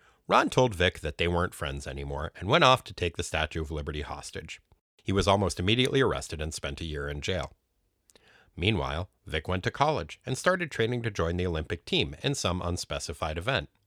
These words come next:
One day, after practicing with the Olympic sports team, Victor headed over to Star Labs to visit his parents.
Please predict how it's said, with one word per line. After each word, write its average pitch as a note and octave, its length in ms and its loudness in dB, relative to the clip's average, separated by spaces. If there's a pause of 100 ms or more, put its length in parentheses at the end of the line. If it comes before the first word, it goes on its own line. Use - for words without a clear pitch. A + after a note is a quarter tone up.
(460)
One G3+ 180 4
day, G2+ 340 -2
after G2 280 2
practicing F2+ 560 2
with G#2 140 0
the E2+ 120 -2
Olympic F2 500 -2 (540)
sports - 800 0 (720)
team, F2 460 -4 (960)
Victor G3 320 6
headed A2+ 280 6
over E2+ 240 4
to - 140 -2
Star D#3+ 320 4
Labs D2+ 400 -6
to C#3 100 2
visit D2+ 320 -2
his E2 160 -4
parents. A#2 540 -2